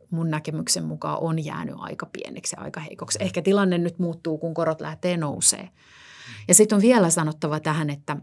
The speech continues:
että, että esimerkiksi kun energian hinta on, on niinku korkea, niin silloinhan tavallaan nämä energiaa säästävät investoinnit on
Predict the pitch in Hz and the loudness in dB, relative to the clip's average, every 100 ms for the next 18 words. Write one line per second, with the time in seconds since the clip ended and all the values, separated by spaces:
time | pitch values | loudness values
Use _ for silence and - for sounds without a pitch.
0 | - - 147 - - 147 - - - - | -12 -8 -8 -6 -6 -6 -8 -20 -10 -6
1 | 151 - 165 160 156 151 170 160 165 160 | -4 2 4 4 2 -2 -2 -2 0 0
2 | 160 156 147 165 156 151 135 151 151 - | -2 -2 -2 0 -2 -2 -4 -4 -6 -6
3 | 160 151 147 147 - 156 151 - 151 151 | -4 -2 -4 -6 -6 -4 -4 -4 -8 -6
4 | 156 156 156 151 160 151 151 151 147 147 | -4 -4 -2 -2 -4 -4 -4 -2 -2 -2
5 | 156 160 - 151 156 151 - 151 - 160 | -2 -2 -4 -2 0 0 -4 -6 -6 -4
6 | 156 - 151 147 151 175 | -2 -2 -4 -6 -6 -8